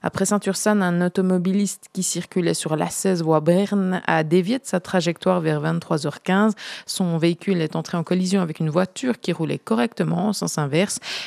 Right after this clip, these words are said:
Le véhicule fautif a continué sa route en direction de Delémont sans s'arrêter. Toute personne pouvant fournir des informations peut contacter la centrale de la police cantonale jurassienne au zéro trente-deux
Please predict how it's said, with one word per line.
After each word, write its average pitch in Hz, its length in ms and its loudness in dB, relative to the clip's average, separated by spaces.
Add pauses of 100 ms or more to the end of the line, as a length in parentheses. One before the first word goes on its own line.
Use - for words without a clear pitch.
(100)
Le 151 220 2
véhicule 147 320 0
fautif 202 440 -2
a 170 60 0
continué 262 480 0
sa 214 160 0
route 190 300 -4
en 226 160 2
direction 170 400 -2
de 156 160 2
Delémont 175 500 0
sans - 200 -2
s'arrêter. 175 440 0 (320)
Toute - 200 -6
personne 156 520 0
pouvant 160 300 0
fournir 170 420 0
des 196 220 4
informations 202 560 0
peut 190 100 -6
contacter 190 600 0
la 160 160 -2
centrale 180 800 0
de 160 80 0
la 151 160 0
police 220 400 -4
cantonale 156 480 -2
jurassienne 180 540 -2
au 208 200 0
zéro 196 300 -2
trente-deux 160 400 -4